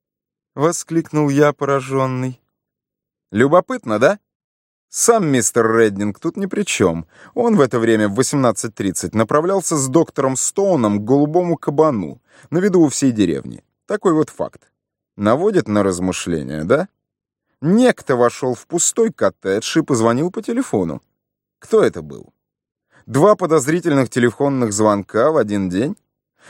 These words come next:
Думается, что между ними должна быть связь. Провалиться мне на этом месте. Звонил один и тот же человек. Но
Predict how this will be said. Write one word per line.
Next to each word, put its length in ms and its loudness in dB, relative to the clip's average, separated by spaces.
Думается, 600 2
что 260 -2
между 360 0
ними 240 0
должна 400 2
быть 140 -4
связь. 480 -6
Провалиться 600 0
мне 180 2
на 80 2
этом 220 0
месте. 420 0
Звонил 420 0
один 380 0
и 40 2
тот 260 -2
же 140 -6
человек. 500 0
Но 440 -6